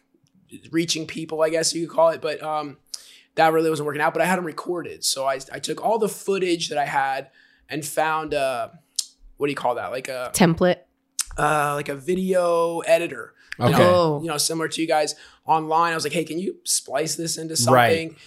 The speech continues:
Speaker 1: And, uh, and just put that on the top of the website, you know, put a couple, like, customer quotes and some other pictures I took on my iPhone and, and just made it happen.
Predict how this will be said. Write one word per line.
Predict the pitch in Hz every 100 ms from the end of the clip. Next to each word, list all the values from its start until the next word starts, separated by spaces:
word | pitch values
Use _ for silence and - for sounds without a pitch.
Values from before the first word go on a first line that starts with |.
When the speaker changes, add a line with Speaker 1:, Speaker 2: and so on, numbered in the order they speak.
| - _ -
Speaker 1:
And, | 147 147 147 143 143
uh, | 135 127 117 107 -
and | 147
just | 147 -
put | 147 151
that | 170 175 - 156
on |
the | 147
top | - 170 175
of |
the | 170
website, | 170 170 - 165 160 160 - - - -
you | 135
know, | 131
put | - 151
a |
couple, | 147 156 147 139
like, | 131 120 _ -
customer | - 143 170 165
quotes | 156 165 165 170 139
and | 139
some | 143
other | 160 160
pictures | 196 170 - 165 156
I | 147
took | 156 151
on |
my | 151 139 160
iPhone | 156 165 160 165 160
and, | 143 _ _ _ _ _ _ -
and | 156
just | 160 151
made | 170
it | 175
happen. | 165 180 185 165 135